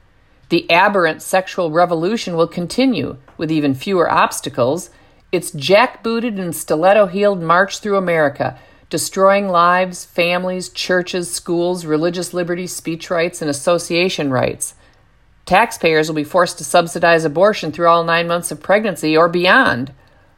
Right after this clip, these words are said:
All regulations restricting abortions will be abolished.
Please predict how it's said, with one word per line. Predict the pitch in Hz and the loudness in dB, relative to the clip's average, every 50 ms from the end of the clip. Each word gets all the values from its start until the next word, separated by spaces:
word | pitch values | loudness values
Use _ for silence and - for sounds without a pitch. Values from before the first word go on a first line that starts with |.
| _ _ _ _ - | _ _ _ _ 0
All | 175 180 185 190 214 196 | 2 4 6 4 4 4
regulations | 202 202 190 180 196 175 180 190 208 214 - 202 190 175 180 | 2 0 0 0 -4 -2 -2 -2 -2 -2 -6 -8 -10 -8 -10
restricting | 175 - - - 254 277 277 - 202 185 | -10 -10 -6 -4 -4 -4 -4 -6 -6 -6
abortions | 160 151 156 143 147 147 - 170 165 - | -4 0 2 2 2 0 -4 -10 -8 -8
will | 190 175 | -8 -6
be | 185 196 | 0 0
abolished. | 202 190 202 - 214 233 220 175 - - - - _ | 2 4 4 4 6 4 4 2 0 -2 -6 -12 _